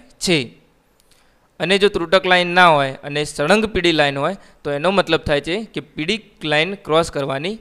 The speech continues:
મનાઈ છે. ઓકે, એટલે રોડ ઉપર જ્યાં તમને આવી નિશાની મળે, તો ત્યાં તમારે તમારો જે લેન છે, એ બદલી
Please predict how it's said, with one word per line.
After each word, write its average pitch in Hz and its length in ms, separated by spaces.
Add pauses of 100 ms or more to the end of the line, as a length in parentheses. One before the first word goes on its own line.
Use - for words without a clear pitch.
(120)
મનાઈ 165 340
છે. 131 240 (380)
ઓકે, 170 140
એટલે 160 440
રોડ 156 200
ઉપર 190 260
જ્યાં 165 200
તમને 170 280
આવી 151 220
નિશાની 175 320
મળે, 175 300
તો 156 120
ત્યાં 165 260
તમારે 160 380 (280)
તમારો 151 300
જે 156 160
લેન 156 320
છે, 170 160
એ 160 80
બદલી 160 460